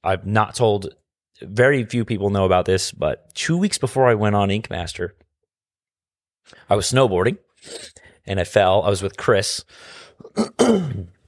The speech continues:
I fell, and it didn't seem that hard. I, I actually smacked my head harder than anything, and I got up, and I was like, "Something's wrong with my arm." And I felt it, and I thought it was my collarbone, and I'm like, "Oh, no, my collarbone's fine." I was like, "Maybe my arm's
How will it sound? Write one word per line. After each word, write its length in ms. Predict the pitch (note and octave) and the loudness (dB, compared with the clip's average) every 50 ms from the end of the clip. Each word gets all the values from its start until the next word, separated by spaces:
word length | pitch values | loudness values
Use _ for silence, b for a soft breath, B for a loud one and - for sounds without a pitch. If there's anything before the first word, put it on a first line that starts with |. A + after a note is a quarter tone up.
| - - | -6 -2
I 160 | G2 G#2 G2 | -2 0 0
fell, 300 | - - D3 B2+ G2+ F#2 | 2 2 2 2 2 0
and 80 | F#2+ F#2+ | -2 -4
it 100 | E2 G2+ | 0 0
didn't 260 | C#3+ D3 D3 - - | 0 0 0 -4 -6
seem 280 | - - - C#3+ C#3+ B2+ | -4 0 2 2 2 2
that 200 | A2 G#2 F2 E2 | 2 0 0 2
hard. 240 | G2+ A2+ G2+ F2+ E2+ | 2 2 2 4 2
I, 60 | F2 F2+ | 0 0
I 120 | - F2 A2 | 0 0 0
actually 240 | C3 C#3 - G#2+ - | 0 0 -2 -4 -6
smacked 400 | - - B2 A#2 A2 G#2+ - A2 | -4 -2 0 0 0 0 -2 -4
my 100 | F#2 F#2 | -2 0
head 180 | G2+ G2+ F#2+ F#2 | 0 0 0 2
harder 220 | F#2 F#2+ F#2 F2+ | 0 0 0 0
than 140 | F2 F2 F#2+ | 0 0 -2
anything, 380 | F#2 F#2 F2+ F2 F2+ F2 F2 | -2 -2 -4 -6 -6 -6 -6
and 100 | E2+ E2+ | -4 -2
I 60 | F2+ F2 | -2 0
got 260 | E2 A2+ A2 G#2+ A2 | 2 2 4 4 2
up, 140 | G#2+ - G#2 | 2 2 0
and 80 | F#2 | -2
I 20 | F2+ | -2
was 140 | F2+ - | 0 0
like, 220 | F#2 E2 - - B B B B B B B B B B B B _ _ _ _ _ _ _ _ _ _ _ _ _ _ _ _ _ _ _ _ _ _ _ _ _ | 0 -2 -2 -4 B B B B B B B B B B B B _ _ _ _ _ _ _ _ _ _ _ _ _ _ _ _ _ _ _ _ _ _ _ _ _
"Something's 380 | - - - - - - - | -10 -10 -8 -4 -2 -2 0
wrong 140 | G#2+ G2 G2 | 2 0 0
with 100 | G2 G2 | 0 -2
my 100 | F2+ F2 - | -2 -2 0
arm." 400 | A#2+ F3 F3 G#2+ F2 F2 F2+ - - - | 2 2 2 2 0 -2 -6 -10 -4 -2
And 120 | G#2+ G#2 | 0 0
I 80 | F#2 G2 | 0 -2
felt 340 | - - - A2 G#2+ - - | -2 -2 0 0 0 2 0
it, 100 | A#2 - | 0 0
and 80 | F2 | 0
I 60 | F#2 F#2+ | 0 2
thought 140 | - B2 | 2 2
it 40 | C3 | 2
was 100 | A#2 G#2+ | 2 2
my 100 | A2 F2+ | 0 0
collarbone, 600 | - - - A2+ B2 C3 A#2+ G#2+ G2+ G2 G2 G2 | 0 2 2 4 4 4 4 4 2 2 2 2
and 100 | F#2+ F#2+ F#2 | 2 0 0
I'm 80 | F#2 | -2
like, 160 | F2 E2+ - F3+ | -4 -6 -8 -12
"Oh, 120 | G#3+ G#3+ F3+ | -14 -12 -10
no, 120 | D3+ - | -10 -8
my 100 | F#3 F3+ - | -6 -8 -8
collarbone's 600 | - - - - F#3+ F#3 D3 C#3+ C#3+ C3 A#2 - | -8 -10 -10 -10 -10 -6 -4 -2 -2 -2 -2 -4
fine." 380 | - - - F3 G#3 G3+ C#3+ | -6 -6 -4 -2 0 0 0
I 40 | A2+ | 0
was 100 | A2 A2 | 0 0
like, 160 | A2 G#2 B B B B B - | -2 -2 B B B B B -2
"Maybe 180 | C3+ E3+ G3 | -2 0 0
my 200 | G#3+ G#3+ E3+ C3 | 2 2 2 2
arm's 420 | - - G#2+ B2+ D#3+ F#3 E3 - | 2 2 2 4 4 2 2 -2